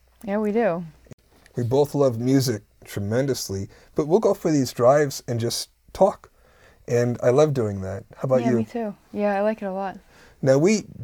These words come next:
Speaker 2: decide to do this. This isn't an accident. We decide to do these things because they build us and make us who we are. Uh, and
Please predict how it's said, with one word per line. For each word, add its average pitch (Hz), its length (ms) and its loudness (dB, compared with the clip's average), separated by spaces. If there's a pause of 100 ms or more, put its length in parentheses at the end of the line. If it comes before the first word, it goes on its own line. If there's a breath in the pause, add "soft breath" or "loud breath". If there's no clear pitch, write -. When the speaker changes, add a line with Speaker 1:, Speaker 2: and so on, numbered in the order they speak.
(140)
Speaker 2:
decide 139 500 6
to 127 60 -2
do 107 200 -4
this. - 260 -14
This - 400 -6
isn't 156 260 0
an 147 120 2
accident. 113 560 -2
We 120 160 -2
decide 127 480 2
to 120 80 -4
do 113 160 -2
these 98 260 -8
things 98 320 -8
because 104 300 -4
they 110 100 -4
build 113 300 0
us 104 140 -6
and 107 100 -4
make 107 180 -4
us 101 100 -10
who 107 100 -8
we 98 180 -4
are. 123 320 0 (560 loud breath)
Uh, 110 300 -2 (260)
and 123 420 2